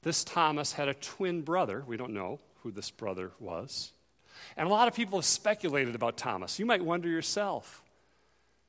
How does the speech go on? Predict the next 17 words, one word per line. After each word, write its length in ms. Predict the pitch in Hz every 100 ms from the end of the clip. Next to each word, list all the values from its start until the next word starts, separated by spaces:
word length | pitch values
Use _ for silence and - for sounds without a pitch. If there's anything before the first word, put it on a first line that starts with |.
| _ _ -
is 140 | 147
he 100 | 160
kind 240 | - 175
of 180 | 175 165 - - _ _ _ _ _ _ _ _ _ _ _ _ -
a 80 |
gloomy, 840 | 120 117 135 175 190 190 190 185 - - _ _ _ _ _ _
downer, 680 | 156 143 165 170 165 170 165
skeptical, 720 | - - - 170 170 170 170 151
negative 400 | 151 156 165 160
person? 460 | 175 170 - 180 - _ _
Like 160 | - 135
an 100 | 139
Eeyore 640 | - 190 190 190 180 208
from 280 | 208 143 120 -
Winnie 200 | 143 165
the 120 | 156
Pooh? 340 | 160 165 190